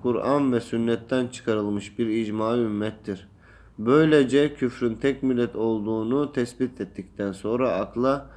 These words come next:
"Peki bu Müslümanlar kaç millettir?" suali gelmektedir. Müslümanlar hem tek millet ve hem de tek ümmettirler. Allah Celle Celaluhu hayat rehberimiz Kur'an'da şöyle buyuruyor.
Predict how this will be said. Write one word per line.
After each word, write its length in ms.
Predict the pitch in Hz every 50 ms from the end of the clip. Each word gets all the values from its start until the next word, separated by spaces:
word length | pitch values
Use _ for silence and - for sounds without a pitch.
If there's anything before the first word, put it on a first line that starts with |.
| - - - - - - - -
"Peki 600 | - 117 120 120 - - 113 104 98 107 101 98
bu 140 | 113 113 117
Müslümanlar 720 | 117 113 110 - - 113 110 113 113 117 120 120 120 120
kaç 240 | - 110 113 - -
millettir?" 680 | 113 104 101 98 98 95 92 - - - 92 - - - - - - - - _ _ _ - - - - - - - - - -
suali 420 | - - 120 113 113 117 127 139 123
gelmektedir. 720 | 127 117 113 113 117 113 107 - - 110 98 98 92 90 98
Müslümanlar 720 | 104 113 107 - - - 131 139 147 160 160 170 165 143 127
hem 260 | 131 156 156 151 135
tek 240 | - 156 156 160 -
millet 440 | 135 127 117 120 117 117 - -
ve 120 | 135 143 131
hem 340 | 123 131 127 131 127 123 127
de 220 | 139 147 143 139 - -
tek 200 | - 135 131 131
ümmettirler. 840 | 123 110 107 107 117 120 120 123 - 104 98 92 90 90 90 90 92 - - - - - - - - - -
Allah 420 | 107 113 117 127 143 156 156 143 123
Celle 300 | 123 131 127 131 139 147
Celaluhu 460 | 131 143 139 139 143 139 135 135 131 123
hayat 340 | 127 131 143 151 147 -
rehberimiz 640 | 123 123 120 123 123 120 117 117 123 135 139 135 -
Kur'an'da 380 | - 120 117 110 113 123 131 131
şöyle 360 | 131 - 123 120 117 110 104
buyuruyor. 320 | 101 98 92 87 90 87